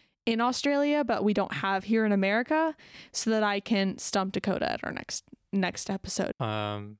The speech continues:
Speaker 2: that's gonna be, like, two weeks from right now.
Speaker 1: Yeah, so send your answers in pretty quick, guys.
Speaker 2: <laughs>
Speaker 1: Uh,
Speaker 2: They're not
Speaker 1: <laughs>
Speaker 2: gonna know for two weeks. Also, at this point right now, we have,
Speaker 1: Mm-hmm.
Speaker 2: like, ten listeners.
Speaker 1: That's ten people who could offer suggestions.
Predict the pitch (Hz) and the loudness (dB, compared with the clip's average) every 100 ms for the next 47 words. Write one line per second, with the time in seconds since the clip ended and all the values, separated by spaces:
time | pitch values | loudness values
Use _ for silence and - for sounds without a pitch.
0 | - 156 - 208 135 110 - 131 117 127 | -8 -8 -4 0 2 0 -2 0 0 -2
1 | - 113 104 104 107 104 107 _ 214 254 | -6 -6 -6 -6 -6 -8 -10 _ -2 -2
2 | 320 - - - 226 220 226 233 220 220 | -2 -8 -8 -2 0 0 2 2 4 4
3 | 240 247 214 208 190 - - 254 240 285 | 2 0 0 2 0 -6 -6 -6 -2 -4
4 | - 180 196 240 - - - - - - | -2 -2 -2 -2 -4 -8 -14 -16 -10 -10
5 | - - _ 254 247 - - 151 170 262 | -12 -20 _ 0 0 -2 0 2 2 2
6 | 175 156 147 139 147 156 139 - 139 107 | 2 0 0 0 0 -2 -6 -2 0 0
7 | 113 123 - - 143 151 180 - 120 113 | -2 -6 -16 -8 -2 0 -2 0 0 0
8 | 127 - 131 - 175 - - 160 202 - | -4 -8 -8 -2 -4 -4 -2 0 0 -2
9 | - 139 147 131 131 190 180 - 214 226 | -4 -4 -2 -4 -2 -4 -4 0 2 4
10 | 139 - _ - 131 120 113 107 - 117 | 2 0 _ -8 -4 -4 -4 -6 -6 -8
11 | 104 107 107 _ _ _ 269 - - - | -8 -8 -12 _ _ _ -4 -2 -6 -4
12 | - 247 277 262 277 269 262 254 226 233 | 0 2 2 2 2 2 0 0 -2 0
13 | 262 262 285 285 - 214 196 - - | 0 0 -2 -2 -2 -4 -4 -12 -20